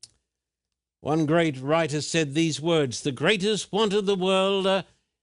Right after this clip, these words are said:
is the want of men." Men who will not be bought or sold.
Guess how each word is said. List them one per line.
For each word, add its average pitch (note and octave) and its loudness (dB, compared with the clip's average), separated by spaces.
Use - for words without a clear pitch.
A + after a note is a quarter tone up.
is F#3 0
the G3+ 4
want F#3 0
of E3+ 0
men." D3 0
Men A3 0
who G#3 2
will A3 2
not A3+ 2
be G#3+ 2
bought G3+ 2
or F#3+ 0
sold. D#3+ -2